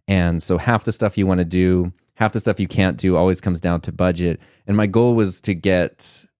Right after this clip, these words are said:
some kind of outside, it's like the opposite of YouTube. My goal with my school program was to get some sort of, like, sponsorship, donation, grant, something where it could just be self-sustaining. And it's like, um,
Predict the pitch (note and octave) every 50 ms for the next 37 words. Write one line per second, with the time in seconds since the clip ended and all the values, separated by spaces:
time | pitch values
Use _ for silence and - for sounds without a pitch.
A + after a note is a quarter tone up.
0 | _ _ - - - - B2 A#2+ A2+ G#2 A2 G#2 G2 F#2 F2 - - F2+ F#2 F2+
1 | - - - F#2+ D#2 F2 - G2+ E2 F#2 - - F#2 F2+ - - - - D#2 E2
2 | D2+ D#2 D#2+ E2 - - D#2+ D2+ D2+ - - G#2 G2+ F#2+ F#2+ A2+ A2+ A#2 A2 A2
3 | G#2 - G#2+ G2+ F#2+ F#2+ E2+ - - - - A#2+ A2 F#2+ A2 G2+ F#2+ F#2 F#2 F#2+
4 | F#2 F#2 F#2 G2 G2 G#2 G2 - - G2+ - G#2 G2 - - G2+ G2+ F#2 - F#2+
5 | F2+ F2 E2+ F2 F2 - - - - F#2+ F#2 F#2 - - F#2+ - - - F2+ D#2
6 | C2+ E2 F#2 F2+ F2+ F#2+ F#2+ F2+ - - F#2 F2 F2 E2+ D#2+ F2+ F2+ F#2 F#2+ F#2+
7 | F2+ - - - A2+ A2 G2+ - G#2 F#2+ F#2 F#2 F2+ F2+ - - - - _ _
8 | - G#2+ G#2+ G#2 A2 A2 - - G#2 F#2 G2 F#2 - F#2+ F2+ - - F#2 F2 E2+
9 | - - E2+ - - - F#2 F2+ F2 E2 D#2+ D#2+ - - D2+ D#2+ D#2+ - - -
10 | E2 D#2+ D#2 - - - _ _ _ _ _ _ _ _ _ _ - F2 E2 D#2+
11 | D#2 D#2+ D2+ - -